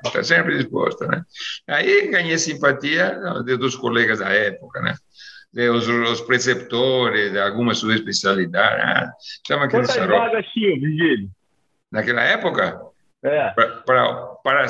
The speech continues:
Speaker 1: quer dizer, eu
Speaker 2: Oftalmo.
Speaker 1: fui... Não, pra oftalmo não, não é que tinha vaga, quer dizer, eu podia escolher qualquer especialidade, certo? Por quê? Porque eu vinha de ge-,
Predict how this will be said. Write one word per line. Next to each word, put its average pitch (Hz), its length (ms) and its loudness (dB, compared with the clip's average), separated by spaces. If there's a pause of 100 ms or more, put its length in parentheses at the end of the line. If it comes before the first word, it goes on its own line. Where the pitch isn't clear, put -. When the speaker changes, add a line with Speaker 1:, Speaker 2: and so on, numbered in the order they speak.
(340)
Speaker 1:
quer - 100 2
dizer, 160 180 2
eu 156 80 2
Speaker 2:
Oftalmo. 147 100 -2
Speaker 1:
fui... 110 180 -4 (400)
Não, 117 320 2
pra 123 180 4
oftalmo 156 400 0
não, 180 160 -2
não 143 160 0
é 180 80 4
que 170 120 -4
tinha 131 300 0
vaga, 101 440 0
quer 101 80 -8
dizer, 110 300 0 (200)
eu 156 200 4
podia 165 260 0
escolher 139 380 0
qualquer 139 340 2
especialidade, 123 1000 0
certo? 131 360 -2 (400)
Por 151 180 -2
quê? 131 200 4
Porque 170 1160 0
eu 143 200 2
vinha 143 220 0
de 170 160 0
ge-, 165 240 -4